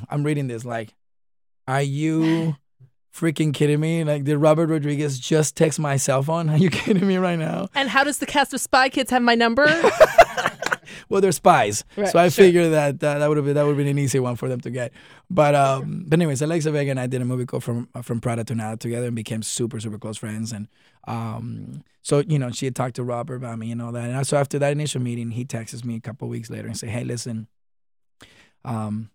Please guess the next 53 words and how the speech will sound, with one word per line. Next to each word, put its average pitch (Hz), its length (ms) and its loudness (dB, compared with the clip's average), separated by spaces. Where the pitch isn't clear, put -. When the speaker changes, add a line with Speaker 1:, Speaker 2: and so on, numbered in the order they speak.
Speaker 1:
I 120 60 -8
got 117 160 -6
this 139 180 -8
character, 113 600 -6
you 120 120 -6
know, 110 220 -4
that 107 320 -10
kind 110 140 -6
of 110 120 -10
handcrafted 113 800 -8
myself. 110 680 -8
You 117 160 -6
know, 110 200 -6
I 110 100 -8
think 110 200 -6
it's 120 120 -8
something 113 380 -4
that 113 120 -4
you 113 440 -4
have 113 120 -8
never 117 180 -4
played 113 240 -8
before, 113 400 -10
and 107 300 -6
I 107 80 -8
think 113 240 -8
it'd 104 120 -10
be 110 380 -6
fun 113 340 -6
to 120 100 -10
see 131 180 -6
you 127 220 -4
in 107 140 -8
that, 101 300 -10
and, 110 260 -8
uh, 110 220 -10
I'd 110 100 -10
love 117 200 -6
for - 100 -12
you 117 80 -6
to 110 60 -8
consider 123 420 -8
it." 107 160 -10
And 107 220 -10
that's 156 180 -4
all 156 140 4
he 147 120 4
said, 123 320 -2
you 117 60 -6
know, 117 100 -6
and 120 140 -6
I 120 40 -6
said, 120 280 -6